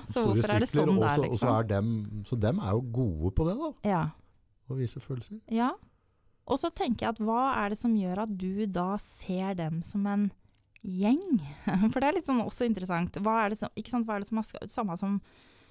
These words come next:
Speaker 1: på et fotballag da, så gir man jo også hverandre en eller annen form for, «Jøy», det,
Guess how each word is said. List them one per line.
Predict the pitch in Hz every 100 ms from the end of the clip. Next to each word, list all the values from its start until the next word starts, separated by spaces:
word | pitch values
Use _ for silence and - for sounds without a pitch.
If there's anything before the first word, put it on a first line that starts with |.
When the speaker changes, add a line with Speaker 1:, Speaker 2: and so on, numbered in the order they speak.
| - -
Speaker 1:
på | -
et | -
fotballag | 127 - 156 175 220
da, | 208
så | 196
gir | 226 220
man | 247
jo | 494 311
også | -
hverandre | 190 180 202 233 262 277 285 -
en | - 226 220
eller | 226
annen | 196 202
form | 196 170
for, | 170 196 185
«Jøy», | 196 247 269 233
det, | 190